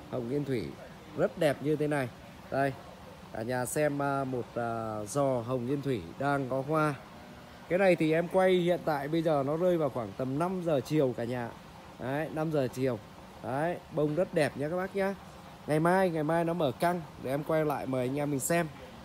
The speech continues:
À, thực tế thì em có một cái giò như thế này này các bác này. Đấy, đây nhá.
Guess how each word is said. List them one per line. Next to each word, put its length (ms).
À, 220
thực 200
tế 160
thì 100
em 160
có 120
một 160
cái 80
giò 220
như 180
thế 100
này 180
này 120
các 80
bác 160
này. 160
Đấy, 640
đây 240
nhá. 340